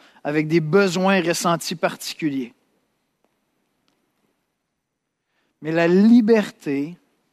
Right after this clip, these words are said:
la liberté ne se trouve pas exactement où l'on pense. Ce matin, on va voir ensemble que la loi de Dieu qu'on trouve dans la parole, lorsqu'on, on commence à chercher le Dieu de la Bible,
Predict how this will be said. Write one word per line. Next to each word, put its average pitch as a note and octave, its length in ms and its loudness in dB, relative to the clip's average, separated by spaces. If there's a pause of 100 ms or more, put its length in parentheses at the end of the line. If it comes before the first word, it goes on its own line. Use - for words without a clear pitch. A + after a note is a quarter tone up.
(580)
la D3+ 180 0
liberté F3+ 920 0 (380)
ne C#3+ 100 -14
se D#3 200 -8
trouve G3+ 420 -6
pas F3 320 -4
exactement C#3+ 840 -8 (380)
où C#3 120 -12
l'on C3 160 -6
pense. - 680 -18 (1000)
Ce - 60 -10
matin, A3+ 240 2
on G#3+ 40 4
va F#3 120 2
voir G3 300 2
ensemble G3+ 500 0
que - 100 -4
la D#3+ 220 2
loi F#3 420 4
de F#3 160 -2
Dieu D3 480 -6 (1400)
qu'on E3 160 -6
trouve A#3 300 0
dans F#3 140 2
la F3+ 100 0
parole, F3+ 380 2
lorsqu'on, F3+ 360 -4 (360)
on D#3 60 -16
commence G#3 380 0
à D#3+ 60 -6
chercher - 360 -2
le F#3 120 4
Dieu E3+ 220 0
de F3+ 80 -4
la D#3+ 100 2
Bible, F3 440 0